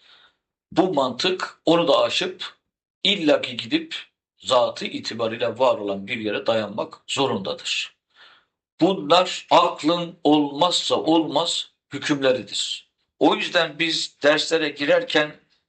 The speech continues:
tasdik ve tasarım bölümünü işlemiştik.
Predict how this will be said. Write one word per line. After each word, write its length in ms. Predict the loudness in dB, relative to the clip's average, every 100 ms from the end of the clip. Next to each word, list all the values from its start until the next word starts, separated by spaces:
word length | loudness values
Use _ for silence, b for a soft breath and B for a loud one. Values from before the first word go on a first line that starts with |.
| _ _
tasdik 460 | 2 2 0 -8 -2
ve 140 | -2
tasarım 640 | 0 0 2 0 0 -6 -16 _ _
bölümünü 360 | -2 0 -2 -2
işlemiştik. 840 | -2 -2 -2 -4 -6 -8 -14 -16